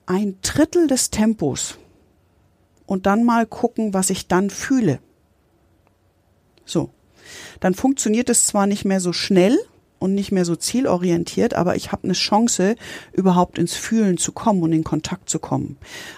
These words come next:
Also so dieses, ähm, manchmal sowieso zu sagen, ich nehme gern das Bild, ich habe in meiner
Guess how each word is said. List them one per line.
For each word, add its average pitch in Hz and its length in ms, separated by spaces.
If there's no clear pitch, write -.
Also 170 260
so 185 240
dieses, 185 560
ähm, 170 320
manchmal 277 380
sowieso 220 580
zu 220 220
sagen, 202 680
ich - 160
nehme 220 200
gern 202 220
das 190 180
Bild, 214 400
ich - 180
habe 196 300
in 190 260
meiner 180 480